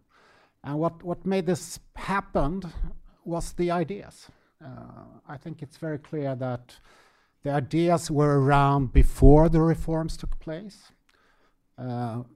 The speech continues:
serious people worked on, on policy matters, not only being, you know, up on the philosophical level, but actually doing the hard analytical work of, of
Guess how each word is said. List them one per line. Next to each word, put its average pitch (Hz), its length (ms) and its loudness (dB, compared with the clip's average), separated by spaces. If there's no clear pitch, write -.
serious 160 480 0
people - 380 10
worked 147 580 0
on, 139 220 -2
on 131 520 -4
policy 151 400 -2
matters, 156 720 -8
not 156 220 -6
only 143 340 2
being, 135 520 2
you 143 100 0
know, 131 160 0
up 139 240 -2
on 139 80 2
the 131 80 0
philosophical - 720 4
level, 180 400 0
but 147 140 -4
actually 143 600 -2
doing 131 420 0
the 123 180 -2
hard 135 440 0
analytical 143 800 0
work 156 400 -2
of, 135 220 -8
of 127 480 -6